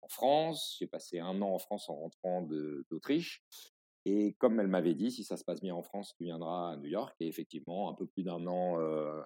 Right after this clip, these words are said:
après, elle m'a fait venir à New York. Donc, je suis parti pour France Télécom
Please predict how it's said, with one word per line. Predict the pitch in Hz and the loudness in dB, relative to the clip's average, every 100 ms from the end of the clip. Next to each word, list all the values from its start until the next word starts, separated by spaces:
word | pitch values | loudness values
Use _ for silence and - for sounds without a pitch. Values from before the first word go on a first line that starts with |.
| - | -10
après, | 92 - 120 131 - _ _ - | -10 -2 0 -2 -10 _ _ -8
elle | 87 | -4
m'a | 90 | -2
fait | 95 | 0
venir | 85 123 | 0 2
à | 107 | 0
New | 85 | 0
York. | 87 - | -2 -4
Donc, | 85 | -10
je | - | -14
suis | - | -12
parti | 90 101 | -10 -10
pour | - | -12
France | - 104 - | -10 -12 -4
Télécom | 87 87 110 120 127 | -2 0 -2 -2 -6